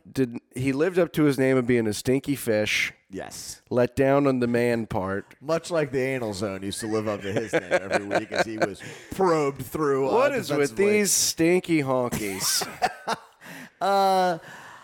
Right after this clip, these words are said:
Speaker 1: Do I need to edit that out?
Speaker 2: Yeah,
Speaker 1: Can I
Speaker 2: no.
Speaker 1: say
Speaker 2: Yeah,
Speaker 1: honky?
Speaker 2: you can say
Speaker 1: All
Speaker 2: it.
Speaker 1: right.
Speaker 2: No, you're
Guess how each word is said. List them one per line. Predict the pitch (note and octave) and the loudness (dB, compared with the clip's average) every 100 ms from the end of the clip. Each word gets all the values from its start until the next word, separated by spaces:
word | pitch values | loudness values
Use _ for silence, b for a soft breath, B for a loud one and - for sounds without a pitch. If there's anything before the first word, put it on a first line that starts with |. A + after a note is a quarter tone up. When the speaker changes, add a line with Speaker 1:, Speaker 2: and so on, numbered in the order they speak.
| B - | B 0
Speaker 1:
Do | E3 | 2
I | |
need | B3+ C4 | 2 2
to | A3 | 4
edit | F#3+ F#3+ F#3 | 4 2 2
that | F3 E3 | 4 6
out? | D#3+ E3+ E3 | 6 4 2
Speaker 2:
Yeah, | G3 G3+ G3 | 2 2 2
Speaker 1:
Can | G3+ E3+ | 2 2
I | B3+ | 2
Speaker 2:
no. | |
Speaker 1:
say | F#3+ A#3 | 2 2
Speaker 2:
Yeah, | G#3+ | 4
Speaker 1:
honky? | G3+ G#3+ - - | 2 2 0 -2
Speaker 2:
you | |
can | A#3 G2 | -4 -8
say | F2 E2+ | -8 -4
Speaker 1:
All | A#2+ A#2+ | 2 2
Speaker 2:
it. | G2 | 2
Speaker 1:
right. | D#2 - | 0 -4
Speaker 2:
No, | E2 | -8
you're | G#2 | -10